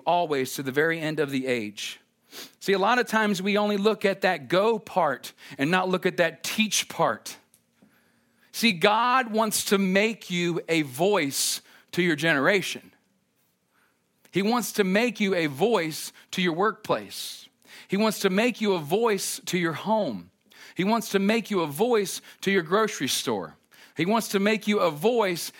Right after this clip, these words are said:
at the D M V. And you're like, "Oh, I got voices that come out then and they ain't of the Lord." <laughs> Right? You know what I'm saying by this. He wants to make you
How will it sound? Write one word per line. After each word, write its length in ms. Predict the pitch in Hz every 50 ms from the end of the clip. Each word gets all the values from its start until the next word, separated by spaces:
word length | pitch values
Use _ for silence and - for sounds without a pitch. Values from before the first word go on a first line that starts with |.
| - - -
at 160 | 175 185 160
the 80 | 170 185
D 240 | 147 185 196 196
M 140 | 196 185 180
V. 380 | 160 156 185 196 196 180 143 117
And 60 | 117
you're 120 | 131 127
like, 180 | 123 117 107 -
"Oh, 80 | 123 143
I 100 | 165 175
got 200 | 175 180 165 139
voices 340 | 147 170 180 170 - 156
that 140 | 151 165 147
come 180 | - 165 165 165
out 160 | 156 143 143
then 200 | 170 185 185 180
and 120 | 143 123
they 140 | 131 151 170
ain't 80 | 175 175
of 100 | 175 -
the 80 | 147
Lord." 420 | 139 147 165 185 170 143 131 117 101 -
<laughs> 60 | - - - - - - - - - - _ - - _
Right? 340 | 127 123 135 143 147 139 139
You 160 | 147 147 165
know 80 | 175 160
what 60 | 143
I'm 60 | 131
saying 260 | 120 - 165 151 143 131
by 140 | 123 117
this. 320 | 110 101 78 - - - - - - - -
He 180 | - - 240 247
wants 380 | 220 247 277 269 247 - -
to 100 | - 220
make 360 | 208 196 233 247 262 254 - -
you 600 | 175 190 247 294 294 269 214 151 151 165 160